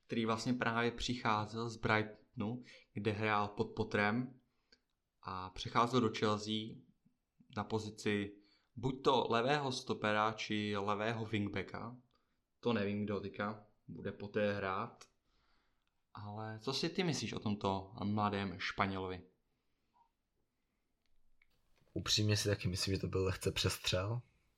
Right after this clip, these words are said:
Speaker 2: ale určitě tu kvalitu tam má, takže se necháme překvapit.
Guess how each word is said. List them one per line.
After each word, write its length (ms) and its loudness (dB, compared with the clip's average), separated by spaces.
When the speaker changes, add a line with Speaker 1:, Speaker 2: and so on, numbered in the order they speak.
Speaker 2:
ale 320 -2
určitě 360 6
tu 80 4
kvalitu 360 4
tam 180 4
má, 180 6
takže 520 -2
se 200 4
necháme 300 4
překvapit. 580 -6